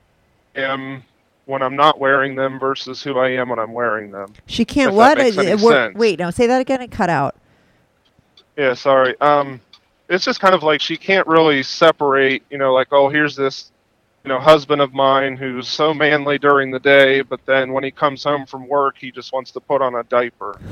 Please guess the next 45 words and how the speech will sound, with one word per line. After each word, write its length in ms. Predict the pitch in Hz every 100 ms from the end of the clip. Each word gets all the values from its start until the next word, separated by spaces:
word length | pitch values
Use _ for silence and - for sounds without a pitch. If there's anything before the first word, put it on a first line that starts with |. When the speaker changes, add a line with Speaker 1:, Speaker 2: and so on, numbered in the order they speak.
| - -
Speaker 2:
Yeah, 380 | - 190 294 285
that's 260 | 160 170 -
hard. 380 | 269 294 233 165
That's 180 | 190 220
a, 160 | 202 - - - -
that's 220 | 285 -
pretty 240 | 415 403
hard 180 | 311 247
to 80 | 214
swallow. 280 | - 294 226
But 140 | 240
I 80 | 220
have 200 | 262 370
to 60 | 415
s-, 120 | - -
I 100 | 277
have 200 | 285 -
to 80 | 311
give 200 | 302 247
her 140 | 254
credit, 400 | 214 214 180 240
and 140 | 208 180
I 200 | - 170
mean, 220 | 190 185
I 100 | 180
think, 380 | - 208 196 -
you 260 | 101 165 196
know, 320 | 160 156 - - - - - _ -
uh, 380 | 202 175 165 -
it's 240 | - 202 -
pretty 340 | - 302 277
great 720 | 175 160 151 190 240 180 135 -
that 340 | 151 165 -
you've, 340 | 175 170 147 139 -
you 180 | 180 190
know, 140 | 170
you're, 240 | 156 160 - - -
you're, 600 | - 196 196 175 165 113 -
that 320 | - 180 160
she 240 | - 233 -
accepts 720 | - - - 254 277 277 -
that 260 | - 170 -
you 220 | 165 160
do 340 | - 165 156
it 240 | 147 135